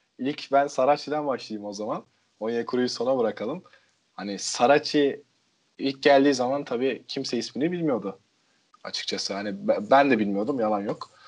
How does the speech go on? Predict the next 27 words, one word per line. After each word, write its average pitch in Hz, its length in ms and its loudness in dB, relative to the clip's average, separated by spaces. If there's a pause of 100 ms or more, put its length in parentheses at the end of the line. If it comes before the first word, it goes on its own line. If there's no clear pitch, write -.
(480)
E, 90 220 -8
Leipzig'te 104 500 0
yirmi 107 400 0
yaşında 104 460 -2
sol 107 360 4
bek - 340 0
scout - 440 2
ekibi 117 300 -6
buldu, 120 360 -2
getirdi. 110 400 -2
Bir 117 60 2
anda 120 260 0
nasıl 127 300 0
bir - 40 -20
performans 117 560 -2
gö-, - 140 -14 (100)
gösterilecek? 107 880 -2 (800)
E, - 60 -10 (160)
özellikle 113 580 2
sol 113 360 -2
bek 113 360 2
mevkisinde 107 760 -2 (520)
Galatasaray'ımızın 107 840 -2
çok - 340 -4
büyük 110 260 0
bir, 107 200 0 (640)
e, - 120 -14